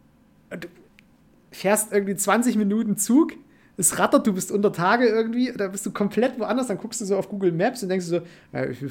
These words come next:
könnte ich ja auch nach Hause laufen", und dann gibst du das in Google Maps ein, wo du hin willst, und dann so, neun Kilometer. <laughs>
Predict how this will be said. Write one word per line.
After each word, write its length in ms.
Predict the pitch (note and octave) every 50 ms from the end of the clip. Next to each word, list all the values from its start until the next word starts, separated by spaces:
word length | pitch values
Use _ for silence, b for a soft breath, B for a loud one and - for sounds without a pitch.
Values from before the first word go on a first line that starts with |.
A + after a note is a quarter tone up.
| -
könnte 200 | - - C#3+ D3+
ich 80 | D3+ -
ja 80 | D#3+ D3
auch 80 | C#3+
nach 140 | D3 C#3+ B2+
Hause 200 | C3+ E3+ G3+ G3+
laufen", 260 | D#3+ C#3+ C#3+ C#3+ C3+ C#3+
und 60 | C#3
dann 120 | C#3 C#3
gibst 160 | D3+ G3 -
du 40 | G3
das 120 | E3 E3+ E3+
in 100 | E3 D#3+
Google 220 | E3+ E3+ E3+ D#3+
Maps 240 | D#3 F#3+ A#3 - -
ein, 140 | F3 F3 E3
wo 60 | E3+
du 80 | D#3+
hin 180 | D#3 E3 A3+ B3
willst, 180 | G#3+ G#3 G3+ F#3
und 60 | F3
dann 120 | F3 D#3+
so, 160 | D#3+ D#3+ D#3+ - - - _ _ _ _ _ _ _ _ _ _ _ _
neun 420 | D3 D3 D#3+ E3+ F3 F#3+ G3 F#3+
Kilometer. 680 | D#3 F#3 G3 F3+ E3+ D#3 D#3+ E3+ F3+ F#3+ F#3 F#3 - -
<laughs> 40 | -